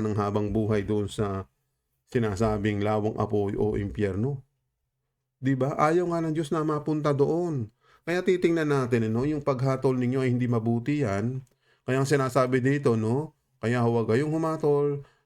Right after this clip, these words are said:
nang wala sa dakdang panahon. Hintayin ninyo ang pagbabalik ng Panginoon." Ay, naku po.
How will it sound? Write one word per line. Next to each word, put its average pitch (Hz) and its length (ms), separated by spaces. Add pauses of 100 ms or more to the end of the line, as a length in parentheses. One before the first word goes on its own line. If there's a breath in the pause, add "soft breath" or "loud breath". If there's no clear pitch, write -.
(100)
nang 113 240
wala 117 400
sa 113 160
dakdang 135 480
panahon. 160 480
Hintayin 165 720
ninyo 165 560
ang 156 320
pagbabalik 139 880
ng 151 560
Panginoon." 160 760 (1400)
Ay, 98 120
naku 101 360
po. - 320